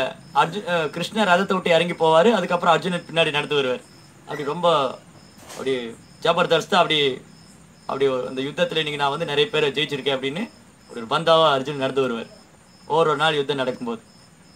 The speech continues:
கடைசி நாள் யுத்தத்துல வந்து கிருஷ்ணா ரதத்தை விட்டு இறங்கவே இல்லை,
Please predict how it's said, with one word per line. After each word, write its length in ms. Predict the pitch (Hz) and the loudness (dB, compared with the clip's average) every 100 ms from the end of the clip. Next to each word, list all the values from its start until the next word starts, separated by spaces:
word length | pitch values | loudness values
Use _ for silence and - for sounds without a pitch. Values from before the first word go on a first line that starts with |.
| _ - _ | _ -20 _
கடைசி 380 | - 202 226 254 | -2 -2 0 2
நாள் 260 | 233 220 | 4 4
யுத்தத்துல 420 | 202 190 214 202 190 | 4 2 0 0 0
வந்து 260 | 190 214 175 175 240 262 - - - - | 2 4 6 4 2 -10 -20 -20 -20 -12
கிருஷ்ணா 400 | 165 180 233 233 | -8 -4 2 4
ரதத்தை 280 | 180 202 208 | 4 4 0
விட்டு 180 | 196 190 | 2 4
இறங்கவே 340 | 165 170 165 | 4 4 4
இல்லை, 200 | 139 | 4